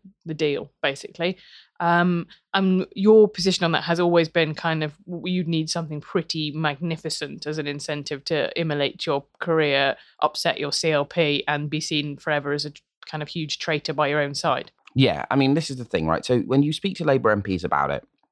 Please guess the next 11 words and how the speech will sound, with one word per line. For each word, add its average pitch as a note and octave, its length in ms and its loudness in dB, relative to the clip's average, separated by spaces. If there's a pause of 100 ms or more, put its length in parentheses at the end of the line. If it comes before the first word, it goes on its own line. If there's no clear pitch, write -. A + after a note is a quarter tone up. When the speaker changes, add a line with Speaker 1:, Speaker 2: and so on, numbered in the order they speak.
(340)
Speaker 2:
so F#3 140 4
actually F#3+ 200 0
one A3+ 100 6
of G3+ 80 4
the F3+ 60 4
weird E3 340 2
things A#2+ 280 4
is, G#2 320 2
is, G2 140 -4 (200)
is, G2 260 4
uh, G2 240 6